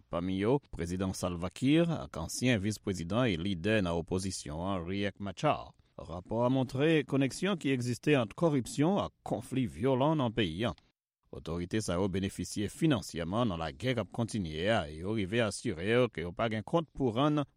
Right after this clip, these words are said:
pour violation de droits de l'homme, crime financier, yo commettent d'après rapport. Richesse autorité ça a ramassé en batable,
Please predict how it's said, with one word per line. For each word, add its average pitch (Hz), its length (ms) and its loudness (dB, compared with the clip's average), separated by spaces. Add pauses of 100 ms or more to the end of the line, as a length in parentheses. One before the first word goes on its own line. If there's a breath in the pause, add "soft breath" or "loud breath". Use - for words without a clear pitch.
pour 190 220 2
violation 139 500 2
de 127 60 0
droits 113 140 2
de 117 40 0
l'homme, 127 340 4
crime 156 520 2
financier, 117 680 -2 (360 soft breath)
yo 131 180 2
commettent 95 560 -2
d'après 90 380 -6
rapport. 110 480 2 (520)
Richesse 196 540 2
autorité 160 500 4
ça 131 160 2
a 117 140 6
ramassé 113 680 2
en 135 120 4
batable, 131 640 0